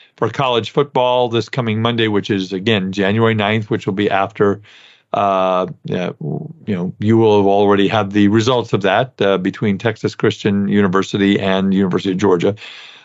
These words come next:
Uh, I give advice on everything. Anything you want, uh, especially if you're talking sports or golf, uh, I'm definitely, uh, your guy. So give us a call. A couple things I wanna touch on before we get into the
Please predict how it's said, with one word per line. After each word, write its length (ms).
Uh, 160
I 120
give 180
advice 380
on 120
everything. 380
Anything 380
you 100
want, 460
uh, 240
especially 480
if 100
you're 80
talking 360
sports 460
or 60
golf, 540
uh, 360
I'm 200
definitely, 800
uh, 180
your 160
guy. 280
So 180
give 200
us 160
a 60
call. 380
A 420
couple 240
things 220
I 40
wanna 160
touch 300
on 160
before 300
we 100
get 180
into 480
the 440